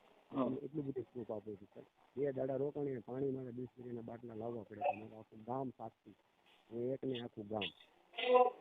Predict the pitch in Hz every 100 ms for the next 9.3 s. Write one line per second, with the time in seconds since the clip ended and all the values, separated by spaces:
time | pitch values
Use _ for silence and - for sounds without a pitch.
0 | - - - - - - 110 120 123 131
1 | 131 131 165 165 208 175 127 147 135 113
2 | 143 156 117 113 135 127 139 127 139 139
3 | - 143 147 139 135 143 143 143 139 -
4 | 151 202 180 151 - - - - _ _
5 | - 208 - - - - - - - 175
6 | 151 165 185 180 139 151 147 165 170 170
7 | 185 156 175 170 160 185 190 170 190 190
8 | 196 175 208 214 175 190 226 220 190 -
9 | - 143 139